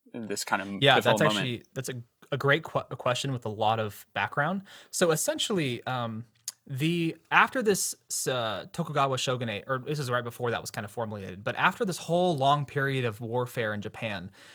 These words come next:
Speaker 2: they'd gotten really good at ground warfare, but they were still, they hadn't really developed a navy, obviously, because they were fighting amongst themselves. They didn't have a need to develop much of a
Speaker 1: Mm-hmm.
Speaker 2: navy.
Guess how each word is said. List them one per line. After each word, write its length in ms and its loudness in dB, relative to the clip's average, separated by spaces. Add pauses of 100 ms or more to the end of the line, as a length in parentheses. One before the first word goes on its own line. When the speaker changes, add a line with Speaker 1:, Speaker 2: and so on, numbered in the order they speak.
(120)
Speaker 2:
they'd 100 2
gotten 220 4
really 180 0
good 160 0
at 60 -4
ground 300 0
warfare, 380 -2
but 120 -6
they 60 -2
were 60 -2
still, 360 -4
they 160 -2
hadn't 260 -2
really 140 -2
developed 320 -2
a 20 -4
navy, 320 -4
obviously, 560 -10
because 160 -8
they 100 -2
were 100 0
fighting 300 0
amongst 280 -4
themselves. 500 -6
They 80 -2
didn't 160 -6
have 160 -4
a 60 -6
need 300 -6
to 60 -14
develop 320 -10
much 160 -8
of 60 -8
a 60 -4
Speaker 1:
Mm-hmm. 160 -2
Speaker 2:
navy. 280 -8